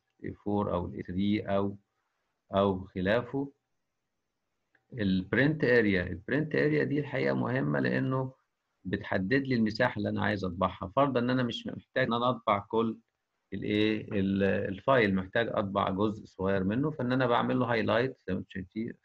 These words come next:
شايفين، أو بعمل له سيلكشن وأروح على البرنت اريا وأقول له سيت برنت اريا. خلاص، فهو دلوقتي ظبط المساحة اللي هيطبعها هي المساحة دي، أو المجال اللي هيطبعه هو المجال ده.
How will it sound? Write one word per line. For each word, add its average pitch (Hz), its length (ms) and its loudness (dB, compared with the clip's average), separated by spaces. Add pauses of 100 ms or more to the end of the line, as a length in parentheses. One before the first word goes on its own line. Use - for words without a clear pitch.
(100)
شايفين، 101 340 -6
أو 98 140 -2
بعمل 98 340 0
له 101 120 0
سيلكشن 123 640 -2 (680)
وأروح 117 380 2
على 104 500 4
البرنت 98 520 -2
اريا 127 320 0
وأقول 110 260 0
له 107 60 0
سيت 104 400 -4
برنت 92 260 -4
اريا. - 240 -16 (1160)
خلاص، 101 260 2
فهو 123 360 4
دلوقتي 120 460 2
ظبط 127 380 2
المساحة 113 460 0
اللي 98 120 -2
هيطبعها 120 560 -2
هي 120 420 -4
المساحة 95 540 -2
دي، 98 220 -4
أو 98 120 0
المجال 92 360 0
اللي 98 160 -2
هيطبعه 92 340 -2
هو 92 180 -2
المجال 87 400 -6
ده. - 60 -20